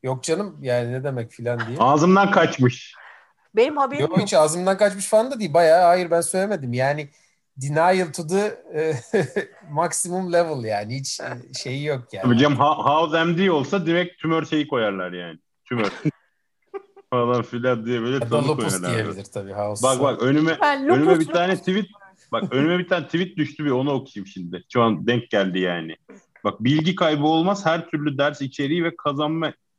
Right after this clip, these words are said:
Speaker 2: eksikliği kapatılır." Ka-, giderilir demek istemiş herhalde. Ama aşk, duygusal ve sosyal, ne?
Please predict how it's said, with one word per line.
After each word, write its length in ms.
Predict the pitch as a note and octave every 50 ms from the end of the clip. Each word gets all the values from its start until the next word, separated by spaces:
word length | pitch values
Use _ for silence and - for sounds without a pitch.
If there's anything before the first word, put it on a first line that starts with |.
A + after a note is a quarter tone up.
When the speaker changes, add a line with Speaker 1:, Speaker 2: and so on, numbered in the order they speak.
| _ _ _ _ _ _ _ -
Speaker 2:
eksikliği 540 | C3 B2+ B2+ - - - C#3+ - - A3 G#3
kapatılır." 800 | - - C3+ B2 D3 C#3 - D3+ C3+ B2 A2+ - - - _ _ _ _ _ _ _ _ _ _ _
Ka-, 200 | - - - A2+
giderilir 460 | G#2 A#2 A#2+ B2+ B2+ B2+ C3 C3+ A#2+ A#2+
demek 200 | A2+ G#2 G2 -
istemiş 340 | - - G2+ F#2+ F2+ -
herhalde. 500 | G2+ F2+ F#2 F#2 F#2+ A2+ C#3+ F3+ G3+ G3 _ _ _ - - - _ _ _ -
Ama 240 | C3 C#3+ E3+ D#3+ C#3
aşk, 420 | D3 E3 F#3+ G3 G3 - - -
duygusal 520 | C#3 D3+ D3 D#3 D3+ - E3+ F3+ F#3 F3 D#3+
ve 80 | C#3+
sosyal, 560 | - - D3 C3+ C#3 - - D#3 F3 G#3 A3+ - _ _ _ _ _ _ _ _ _ _ _ _ _ _ _ _ _ _ _ _ _ _ - -
ne? 380 | B2 C#3+ F3 A3+ - - -